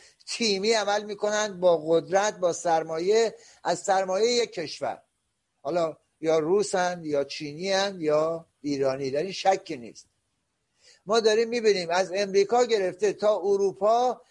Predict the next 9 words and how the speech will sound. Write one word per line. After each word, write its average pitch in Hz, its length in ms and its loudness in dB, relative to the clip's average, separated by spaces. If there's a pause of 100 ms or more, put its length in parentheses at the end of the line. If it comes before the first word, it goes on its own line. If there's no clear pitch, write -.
(120)
هکرها 196 480 -2
دارن 190 420 -2
یک 190 220 -2
سره 202 260 0
حمله 185 400 -2
می‌کنن 226 540 -4
در 180 200 0
رابطه 165 480 -4
با، 196 460 -2